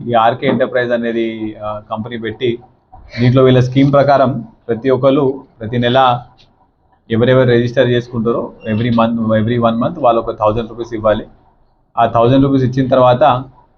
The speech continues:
every month వాళ్ళ నుంచి ఎవరో ఒకరికి లక్కీ డ్రా తీ-, తీసిన తర్వాత, తీసినప్పుడు వాళ్ళకు ఫిఫ్టీన్ థౌజండ్ వర్త్ లేకపోతే ట్వంటీ థౌజండ్ వర్త్, ఆ, ఏదో ఒక ఐటమ్ ఇవ్వడం జరుగుతుంది. దాంతోపాటు అలా యాభై,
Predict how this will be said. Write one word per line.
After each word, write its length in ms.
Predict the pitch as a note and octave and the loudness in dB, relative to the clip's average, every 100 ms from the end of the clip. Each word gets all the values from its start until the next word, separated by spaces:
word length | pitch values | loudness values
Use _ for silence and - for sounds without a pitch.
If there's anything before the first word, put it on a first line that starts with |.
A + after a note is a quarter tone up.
| _ _ _ - | _ _ _ -6
every 220 | A2 A#2+ C3+ | -2 2 2
month 400 | D#3 C#3+ D#3+ D3+ - - - - - | 2 2 0 -2 -4 -12 -20 -20 -2
వాళ్ళ 200 | A2+ A#2+ | 2 2
నుంచి 320 | B2 C3 B2+ | 2 2 2
ఎవరో 240 | A#2+ A#2+ C3+ | 2 4 2
ఒకరికి 260 | B2+ A#2 | 2 0
లక్కీ 280 | A#2 A2 A#2+ | 2 0 0
డ్రా 180 | A2+ B2 | 0 0
తీ-, 120 | A2 | -2
తీసిన 500 | - _ A#2 A2 A#2+ | -8 _ -10 -8 -8
తర్వాత, 400 | A#2 A#2 A#2 - | -2 2 2 -2
తీసినప్పుడు 520 | C3 A#2+ C3 A#2 C3 | -8 -8 -6 -6 -2
వాళ్ళకు 340 | D#3 B2 A2 A2 | 0 0 0 -6
ఫిఫ్టీన్ 360 | A2+ G#2+ A#2+ | -10 -8 -4
థౌజండ్ 280 | A2 A#2 A#2 | -2 0 0
వర్త్ 360 | A2+ A2+ - A#2+ | -2 -2 -8 -2
లేకపోతే 240 | A2 A2+ | 0 -2
ట్వంటీ 260 | A#2 A2 A#2 | -4 -6 -4
థౌజండ్ 340 | A2+ A2+ A2+ | -2 -2 0
వర్త్, 280 | A2 G#2 C3 - _ _ _ _ _ _ _ - | 0 0 -6 -8 _ _ _ _ _ _ _ 0
ఆ, 60 | A2+ G#2+ G#2 G#2 G#2+ - - - - | 4 6 6 4 2 -6 -16 -20 -6
ఏదో 200 | A#2 A#2 | -2 2
ఒక 140 | A#2+ B2+ A#2 A2+ A2 A2+ | 2 4 4 4 4 2
ఐటమ్ 280 | A2 A#2+ | 0 0
ఇవ్వడం 260 | A#2 A#2 A2+ | 0 0 0
జరుగుతుంది. 400 | A2 A2 A2 D#3+ | 0 -2 -6 -6
దాంతోపాటు 540 | D#3+ C3 A#2+ B2+ C3 | -2 -2 0 0 2
అలా 180 | C#3+ B2+ | 2 2
యాభై, 320 | B2 A#2+ B2 | 2 2 2